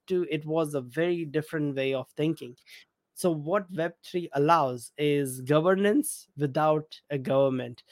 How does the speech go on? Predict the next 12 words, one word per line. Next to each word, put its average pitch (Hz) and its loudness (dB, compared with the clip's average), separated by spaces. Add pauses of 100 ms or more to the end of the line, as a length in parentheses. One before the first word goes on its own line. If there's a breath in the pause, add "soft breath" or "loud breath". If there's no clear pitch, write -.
(180 loud breath)
So - 0
you 165 4
could 180 2
create 170 0
something 165 -2
like 147 -2
a 147 -2
decentralized 151 -2 (100)
autonomous 147 0
organization, 131 -4 (300)
and 151 2
then, 156 2